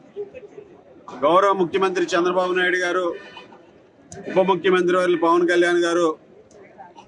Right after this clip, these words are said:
యువ శా-, ఐటీ మ-, ఐటీ శాఖ మంత్రులు లోకేష్ గారు ఈరోజు అమరావతిలో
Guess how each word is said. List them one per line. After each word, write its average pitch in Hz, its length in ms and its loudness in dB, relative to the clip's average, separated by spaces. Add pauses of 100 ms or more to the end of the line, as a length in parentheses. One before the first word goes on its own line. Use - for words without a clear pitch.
(680)
యువ 160 200 4
శా-, 175 380 2
ఐటీ 165 260 4
మ-, 170 300 2 (120)
ఐటీ 160 320 2
శాఖ 175 220 0 (120)
మంత్రులు 170 400 2 (220)
లోకేష్ 165 400 2
గారు 165 280 2 (1080)
ఈరోజు 175 440 2 (1000)
అమరావతిలో 185 680 2